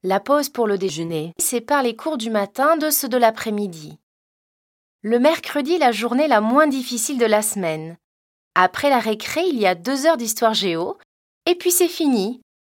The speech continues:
On rentre à la maison. J'étudie trois langues, l'espagnol, l'allemand et l'anglais,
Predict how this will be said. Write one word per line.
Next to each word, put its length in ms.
On 120
rentre 420
à 60
la 100
maison. 420
J'étudie 540
trois 240
langues, 440
l'espagnol, 760
l'allemand 440
et 100
l'anglais, 580